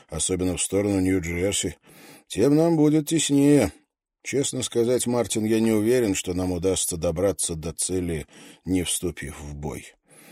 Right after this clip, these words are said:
Будем верить, что Господь расчистит нам путь". Джим крепче сжал руль.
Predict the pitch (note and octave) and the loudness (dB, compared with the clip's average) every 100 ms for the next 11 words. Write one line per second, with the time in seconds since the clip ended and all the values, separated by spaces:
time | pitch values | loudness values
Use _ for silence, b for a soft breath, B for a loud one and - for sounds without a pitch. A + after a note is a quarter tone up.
0 | B B - G#2+ D3+ C#3 A#2 G2+ C3+ A2+ | B B -6 -2 0 0 0 0 2 0
1 | F2+ - F#2 F2+ - F2 A2+ G2 E2 - | -2 -2 -2 -2 -2 -2 0 0 -2 -4
2 | D#2 D#2 - F#2+ B2+ C3 C3 D3 C#3+ - | -6 -8 -8 -10 -6 -6 -4 -4 -6 -12
3 | - _ _ _ _ _ _ _ D#2+ E2+ | -14 _ _ _ _ _ _ _ -4 2
4 | E3+ G3+ - G2 D3+ - G2+ D#2+ D2+ G2+ | 2 2 -2 -2 -2 -2 -4 -4 -2 -2
5 | G2+ D#2+ E2+ E2+ | -4 -6 -6 -6